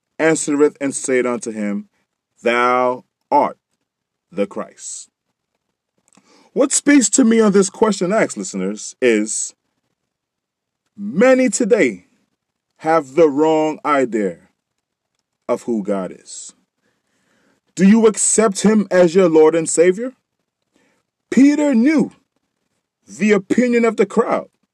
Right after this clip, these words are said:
While it was comp-, complimentary towards Jesus,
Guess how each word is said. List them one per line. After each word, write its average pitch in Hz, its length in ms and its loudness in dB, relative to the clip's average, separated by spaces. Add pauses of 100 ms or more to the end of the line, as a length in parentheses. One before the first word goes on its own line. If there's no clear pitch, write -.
(920)
While 156 200 2
it 196 180 0
was 202 520 2 (1080)
comp-, 220 440 -2
complimentary 233 840 0
towards 185 420 2
Jesus, 160 640 -2